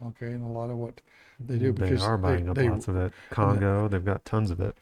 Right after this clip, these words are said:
Speaker 1: How, how long did it take them to land in Afghanistan? About twenty minutes, I think, 'cause they were there helping them with their network, internet system, stuff like that. So,
Speaker 2: Hmm.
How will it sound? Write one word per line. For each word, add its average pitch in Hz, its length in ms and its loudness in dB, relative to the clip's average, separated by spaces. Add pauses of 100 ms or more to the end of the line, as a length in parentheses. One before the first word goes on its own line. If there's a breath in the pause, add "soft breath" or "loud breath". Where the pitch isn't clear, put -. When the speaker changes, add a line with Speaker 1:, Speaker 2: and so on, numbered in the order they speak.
(100)
Speaker 1:
How, 143 440 -2
how 147 180 0
long 160 260 4
did 127 80 2
it 117 100 -2
take 147 220 2
them 127 140 0
to 117 100 -4
land 127 260 0
in 120 80 -2
Afghanistan? 123 680 -6
About 117 200 -8
twenty 135 300 0
minutes, 120 400 -2
I 117 80 -8
think, 117 260 -10
'cause 113 200 -8
they 127 100 0
were 120 160 0
there 120 180 -4
helping 117 280 -6
them 110 80 -6
with 113 120 -8
their 117 160 -6
network, 117 460 -8
internet 120 420 -4
system, 107 460 -10
stuff 117 260 -14
like 107 200 -12
that. 113 260 -12
So, - 100 -16
Speaker 2:
Hmm. 110 160 2